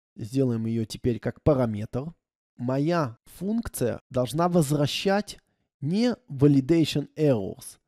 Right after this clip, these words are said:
как это было до сих пор, а validation function. Еще раз, давайте я вам покажу. Здесь очень тонкая такая. Заметьте, в массиве должно быть validation function. То есть он запускает мою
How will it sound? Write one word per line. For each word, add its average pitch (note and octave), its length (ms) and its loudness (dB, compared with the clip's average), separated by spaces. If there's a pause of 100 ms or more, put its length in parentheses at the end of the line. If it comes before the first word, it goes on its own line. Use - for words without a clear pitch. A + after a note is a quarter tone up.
как B2+ 220 -2
это C3 180 0
было C3 260 2
до B2 100 0
сих - 260 -4
пор, B2 300 -2
а A#2+ 120 -2
validation C#3 640 2 (120)
function. F#3+ 500 -4 (280)
Еще C3+ 320 0
раз, A2+ 240 -6
давайте C#3 280 0
я C3+ 60 2
вам A2+ 60 -2
покажу. A2 440 -8 (120)
Здесь C3 380 -4 (160)
очень D#3+ 380 0
тонкая C#3 640 -4
такая. G#2+ 460 -6 (440)
Заметьте, D#3+ 400 0 (320)
в A#2+ 140 -10
массиве G3 420 2
должно D#3+ 360 4
быть E3+ 220 0
validation D3 720 2
function. - 640 -6 (580)
То D#3 80 2
есть - 200 0
он G#3 200 6
запускает F3 840 0 (120)
мою F3 720 4